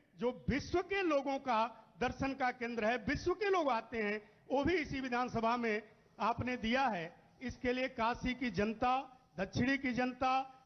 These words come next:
आपका हृदय से अभिनंदन करती है, वंदन करती है। और साथ ही साथ आदरणीय प्रधानमंत्री जी, दीपोत्सव के बाद, दीपावली के बाद बारह नवंबर को देव दीपावली का भी यहाँ पर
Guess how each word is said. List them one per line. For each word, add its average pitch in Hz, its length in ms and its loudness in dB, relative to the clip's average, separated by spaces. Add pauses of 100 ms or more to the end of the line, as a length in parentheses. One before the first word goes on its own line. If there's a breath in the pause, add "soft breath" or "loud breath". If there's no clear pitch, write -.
आपका 233 400 -2
हृदय 214 340 2
से 294 140 -4
अभिनंदन 247 440 -2
करती 220 400 -2
है, 185 180 4
वंदन 226 420 0
करती 254 400 -4
है। 175 260 0 (240 loud breath)
और 254 140 2
साथ 254 260 0
ही 320 220 -2
साथ 190 300 -2 (480)
आदरणीय 233 280 2
प्रधानमंत्री 247 580 -2
जी, 285 180 2 (640)
दीपोत्सव 254 540 0
के 294 200 -6
बाद, 220 460 0
दीपावली 233 440 0
के 262 200 0
बाद 196 380 2 (840)
बारह 247 280 0
नवंबर 254 460 0
को 254 460 0 (260)
देव 226 160 -2
दीपावली 240 460 -2
का 240 180 2
भी 240 200 0
यहाँ 220 180 2
पर 247 420 0